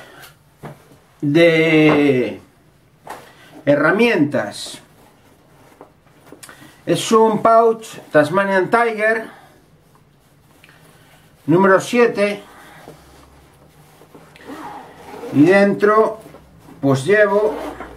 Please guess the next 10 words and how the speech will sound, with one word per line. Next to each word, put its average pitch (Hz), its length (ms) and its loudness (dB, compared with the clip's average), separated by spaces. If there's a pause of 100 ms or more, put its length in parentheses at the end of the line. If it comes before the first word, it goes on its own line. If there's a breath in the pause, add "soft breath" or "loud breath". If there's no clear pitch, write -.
herramientas 208 960 0
para 151 240 -2
trabajar 151 400 0
la 175 100 2
madera, 190 420 2
sobre 160 280 -2
todo, 220 560 0 (1200 soft breath)
y 220 180 -6
para 208 420 2
afilar. - 800 -2